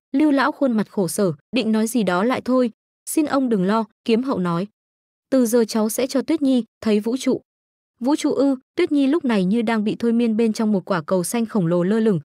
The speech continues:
nếu có thể hiểu được vũ trụ là nền tảng của vạn vật thì có thể nhận được giác ngộ. "Cơ mà con bé mới hai tuổi." Lưu lão cất giọng nhắc. "Ngược lại càng tốt ạ." Kiếm hậu liếc nhìn Lưu lão nói.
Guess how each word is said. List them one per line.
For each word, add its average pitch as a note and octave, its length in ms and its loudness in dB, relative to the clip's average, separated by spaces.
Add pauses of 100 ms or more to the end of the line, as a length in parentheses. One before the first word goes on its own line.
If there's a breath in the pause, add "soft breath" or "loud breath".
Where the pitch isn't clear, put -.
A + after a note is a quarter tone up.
(120)
nếu B3 160 2
có B3+ 120 -2
thể B3+ 160 0
hiểu F3+ 200 0
được F3 200 -4
vũ A3+ 120 -2
trụ B3 200 -2
là F#3+ 120 0
nền F3+ 200 0
tảng F3 220 -2
của E3 140 -4
vạn D#3+ 260 -4
vật G3 140 -2 (200)
thì C4 100 2
có A#3 140 -2
thể A#3 200 0
nhận E3 200 -4
được F3 140 -4
giác B3 160 -8
ngộ. A#3 220 -2 (640)
"Cơ D#4 140 2
mà B3+ 180 2
con A3 200 -2
bé G3 180 0
mới G3 240 0
hai A#3 180 -4
tuổi." G3+ 260 0 (180)
Lưu C#4+ 180 2
lão B3 220 0
cất D#4+ 200 -4
giọng F3 260 -4
nhắc. A#3 180 -2 (480)
"Ngược B3+ 160 2
lại A#3 160 0
càng G3 280 -2
tốt C#4+ 200 0
ạ." A#3 200 -4 (160)
Kiếm B3 180 2
hậu C4+ 200 -2
liếc D4 220 0
nhìn F#3 240 2
Lưu F#3+ 140 0
lão F#3 180 -2
nói. F#3+ 280 -2